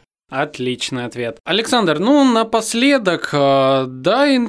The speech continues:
рекомендации о том, как, э, в новом году брендам, э, быть более эффективными в плане комплексных, э, стратегий продвижения.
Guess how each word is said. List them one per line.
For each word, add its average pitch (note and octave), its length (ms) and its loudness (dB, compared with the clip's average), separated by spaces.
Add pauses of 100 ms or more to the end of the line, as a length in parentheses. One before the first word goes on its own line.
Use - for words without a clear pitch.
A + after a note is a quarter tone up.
(200)
рекомендации D#3+ 1080 0
о B2+ 140 -2
том, G#3 540 0
как, F3 520 -2
э, C#3+ 400 4
в B2+ 100 -10
новом G3+ 380 0
году E3+ 560 0
брендам, C#3+ 840 -2
э, C#3+ 200 2
быть D#3 320 -2
более D#3 640 0
эффективными E3+ 1080 -2
в A3 160 -12
плане F#3 640 -2
комплексных, D#3+ 920 -2
э, B2+ 220 0
стратегий D3 540 -4
продвижения. C3 760 -2